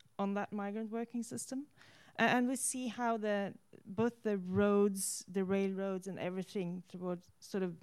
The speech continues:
um, are, are there as a, uh, means to get people to these central places for work, especially Johannesburg.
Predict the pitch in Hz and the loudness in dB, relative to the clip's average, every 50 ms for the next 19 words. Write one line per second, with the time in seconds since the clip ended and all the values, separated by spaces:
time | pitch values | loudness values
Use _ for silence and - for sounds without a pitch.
0 | - _ _ _ - - _ _ _ _ _ _ _ _ _ - - - 180 180 | -18 _ _ _ -20 -20 _ _ _ _ _ _ _ _ _ -12 -4 -2 2 2
1 | 175 175 175 180 175 175 - - - _ _ _ _ _ _ _ _ _ _ - | 4 4 4 4 2 2 0 -4 -8 _ _ _ _ _ _ _ _ _ _ -20
2 | _ - - - - - _ _ _ _ _ _ _ _ _ _ _ _ _ - | _ -20 -20 -20 -20 -20 _ _ _ _ _ _ _ _ _ _ _ _ _ 2
3 | 208 202 196 190 190 190 190 190 196 196 - - _ _ _ - 202 202 202 208 | 4 6 6 6 6 4 2 2 0 -2 -4 -8 _ _ _ 4 6 6 6 4
4 | 208 196 196 170 170 170 98 135 165 170 - - 180 170 175 170 165 170 - - | 2 2 0 0 0 0 -2 -4 -6 -6 -6 -4 -4 -2 -2 -2 -2 -4 -4 -6
5 | - 185 175 175 175 175 175 180 190 190 196 202 208 202 - - - 185 170 196 | -8 -8 -6 -6 -4 -4 -2 0 2 2 4 4 2 0 -2 -4 -8 -8 -6 -6
6 | 202 - - - - - 190 175 - - 196 170 165 - - 180 170 180 165 160 | -6 -6 -8 -10 -8 -6 -6 -6 -6 -6 -8 -8 -8 -10 -10 -8 -6 -6 -6 -6
7 | - - - - - - - - 196 185 180 170 - 196 175 - - 190 175 185 | -8 -10 -10 -12 -12 -10 -6 -6 -4 -4 -6 -6 -8 -10 -10 -8 -8 -8 -8 -8
8 | 180 - 185 165 - - 170 160 165 175 156 - - - - - - - _ _ | -8 -10 -14 -16 -12 -12 -8 -6 -4 -4 -6 -6 -10 -14 -20 -20 -20 -20 _ _
9 | _ _ _ _ - - 185 - - 202 180 - - 185 170 160 170 156 160 156 | _ _ _ _ -16 -12 -12 -10 -8 -8 -8 -8 -10 -10 -8 -8 -8 -8 -8 -10
10 | 156 156 - - _ - - - | -10 -10 -12 -12 _ -16 -16 -16